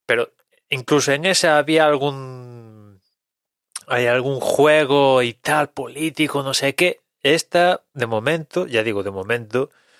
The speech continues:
estos dos episodios, nada, ni de jueguecito, ni nada. O sea, es, a ver, tiene un, tiene un argumento y tal, vale, perfecto, genial, que se está desarrollando y tal, vale, perfecto. Tampoco es que en estos dos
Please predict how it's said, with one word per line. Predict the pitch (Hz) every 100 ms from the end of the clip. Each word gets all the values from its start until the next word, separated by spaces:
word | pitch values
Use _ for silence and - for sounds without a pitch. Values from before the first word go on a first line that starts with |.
| _ _
estos | _ 104
dos | 113 123
episodios, | 117 113 120 127 151 139 -
nada, | 98 98 98 92
ni | 95
de | 95 92
jueguecito, | - 101 98 - 139 147 - 139
ni | 120 107
nada. | 104 95 90 90
O |
sea, | - 92 95 101
es, | 98 98 - - - _ _
a | 107
ver, | 110 107 _ _
tiene | 104 98
un, | 101 104 101 101 101 104
tiene | 120 117
un | 117
argumento | 120 117 120 127 120
y | 123
tal, | 151 165 156
vale, | 127 131
perfecto, | - 107 139 131 180 -
genial, | 107 110 139 156
que | - 107 98 101 101
se | 101 104
está | - 107
desarrollando | 107 113 113 135 147 143
y | 143
tal, | 180 190 180
vale, | 139 123
perfecto. | - 117 180 180 - 226 240 _ _ _ _ _ -
Tampoco | 104 113 107 113
es | 107
que | 117
en | 113
estos | - 107
dos | 107 104